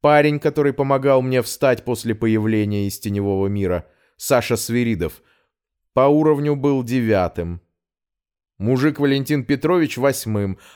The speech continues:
а лысый по имени Игорь, тот, который поставил на место лису,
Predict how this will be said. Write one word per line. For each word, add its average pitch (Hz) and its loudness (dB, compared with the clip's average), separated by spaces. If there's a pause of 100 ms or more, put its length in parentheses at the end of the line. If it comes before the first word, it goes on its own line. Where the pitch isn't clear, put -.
(100)
а 104 2
лысый 127 0
по 110 2
имени 113 -2
Игорь, 120 -4 (240)
тот, 104 -6
который 90 -4
поставил 98 0
на 104 -2
место 101 -4
лису, 101 -4